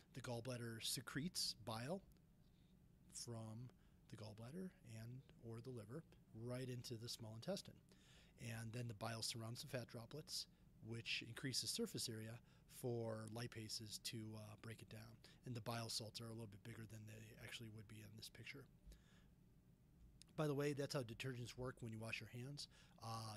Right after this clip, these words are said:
you surround the oily parts on your hands with, uh, detergent, and then it just kinda slides right off into the sink. So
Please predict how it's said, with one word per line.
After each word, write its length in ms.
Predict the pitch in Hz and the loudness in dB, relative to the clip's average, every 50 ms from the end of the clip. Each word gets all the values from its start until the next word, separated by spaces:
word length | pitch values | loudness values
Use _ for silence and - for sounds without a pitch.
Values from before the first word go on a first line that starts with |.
| 113 110 | -4 0
you 60 | 113 | 2
surround 320 | 113 - - 120 113 113 104 | 2 2 4 2 0 0 -2
the 100 | 110 110 - 117 | -4 -4 -4 -2
oily 220 | 117 120 127 127 | 0 0 0 0
parts 500 | 123 - - 123 123 - - - - - - - | 0 0 0 0 2 2 0 0 0 -2 -2 -4
on 160 | 117 117 127 131 | -4 -2 0 0
your 100 | 135 131 | 2 2
hands 400 | 131 139 139 147 156 151 - - - | 2 2 2 2 0 0 -2 -4 -4
with, 160 | 107 107 101 - 117 | -6 -6 -4 -6 -6
uh, 160 | 107 107 101 | -6 -6 -6
detergent, 480 | 101 113 110 - 127 117 113 139 151 151 - - - - - - - - | -6 -4 0 0 0 2 2 0 -2 -2 -6 -10 -18 -18 -18 -16 -8 -4
and 260 | 123 120 113 113 107 104 | -2 -2 -2 -2 -2 -2
then 120 | 120 113 | 0 -2
it 80 | 113 110 | -2 -2
just 200 | - 117 - - | 0 0 0 2
kinda 180 | 120 117 110 | 2 2 4
slides 560 | 110 - - - 113 113 113 110 110 110 107 110 | 4 4 4 4 2 0 -2 -2 -4 -6 -6 -6
right 160 | 113 110 110 107 107 | -6 -6 -6 -6 -8
off 140 | 110 - - | -8 -8 -8
into 180 | 110 - - 113 | -8 -8 -8 -6
the 80 | 113 - | -2 -2
sink. 360 | - - 117 - - - - - | 0 0 -2 -4 -8 -10 -10 -8
So 160 | - - | -8 -6